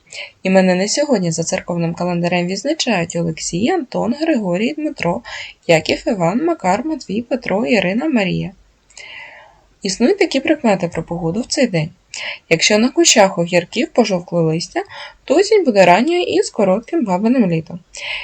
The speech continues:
Чим вище мурашники будують мурахи, тим морознішою буде зима. У лісі сильно пахне грибами до ранньої, але теплої осені.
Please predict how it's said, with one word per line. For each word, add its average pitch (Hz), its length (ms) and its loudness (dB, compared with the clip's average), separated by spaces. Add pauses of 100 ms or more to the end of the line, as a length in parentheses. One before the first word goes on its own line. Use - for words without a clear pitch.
Чим 254 260 2
вище 202 280 4
мурашники 165 1160 -2
будують 370 500 2
мурахи, 359 640 4
тим 349 340 0
морознішою 220 680 0
буде 202 260 -2
зима. 151 320 -2 (680)
У 175 60 -2
лісі 180 300 2
сильно 175 420 0
пахне 147 280 -2
грибами 151 540 0 (100)
до 311 80 6
ранньої, 381 460 2
але 190 200 0
теплої 202 380 -2
осені. 175 460 -6